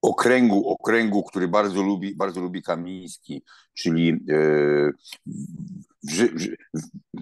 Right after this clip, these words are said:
w Żyrardowie, mm, czy, czy, czy, czy, czy, czy jeszcze w, w, jego, jego tam jakieś oddziały w,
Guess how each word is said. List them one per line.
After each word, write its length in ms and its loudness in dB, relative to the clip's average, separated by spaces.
w 80 -4
Żyrardowie, 920 2
mm, 340 -8
czy, 180 -6
czy, 200 -8
czy, 220 -4
czy, 220 0
czy, 200 0
czy 500 -2
jeszcze 340 0
w, 40 -12
w, 420 -14
jego, 260 4
jego 220 2
tam 120 0
jakieś 280 -8
oddziały 400 2
w, 40 -10